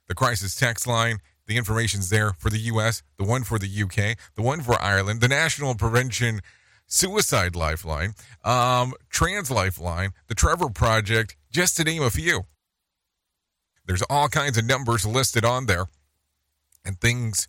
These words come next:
to go about. Even how to interact and deal with addiction, depression, anxiety, eating disorder, self-injury, suicide, trauma, and grief support. So for more information, T W L O H A dot com,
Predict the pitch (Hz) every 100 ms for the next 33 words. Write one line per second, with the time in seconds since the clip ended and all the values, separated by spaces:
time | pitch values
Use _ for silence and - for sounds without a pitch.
0 | _ _ 92 107 113 82 53 - _ -
1 | _ 156 170 180 156 147 143 - 131 123
2 | - 143 127 - 117 104 101 90 117 104
3 | 87 - _ 82 90 101 107 82 76 95
4 | 82 80 80 92 98 92 85 - _ _
5 | _ 170 190 139 98 85 82 98 110 101
6 | 101 101 95 117 104 101 90 - 110 107
7 | 104 92 _ _ - 95 82 90 107 117
8 | - - - - _ _ _ _ _ _
9 | _ _ _ _ _ _ _ _ _ _
10 | 98 92 82 104 127 127 120 131 127 117
11 | 90 - 170 135 120 101 - 127 135 107
12 | 101 127 131 - 95 92 85 76 92 85
13 | 127